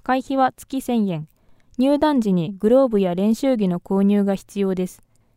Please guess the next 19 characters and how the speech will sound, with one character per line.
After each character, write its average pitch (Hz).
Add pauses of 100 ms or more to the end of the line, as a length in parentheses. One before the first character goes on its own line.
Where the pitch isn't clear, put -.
(120)
体 262
験 277
さ 269
れ 262
る 254
場 254
合 247
の 247
持 233
ち -
物 220
は 165 (140)
運 240
動 262
で 247
き 247
る 220
服 185
装、 175